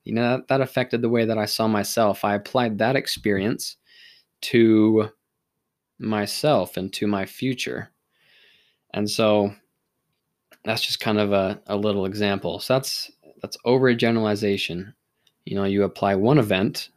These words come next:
like my event of getting rejected at a dance, to your entire self,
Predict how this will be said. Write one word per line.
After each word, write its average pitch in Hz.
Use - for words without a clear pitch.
like -
my 104
event 107
of 101
getting 107
rejected 107
at 120
a 135
dance, 110
to 135
your 143
entire 139
self, -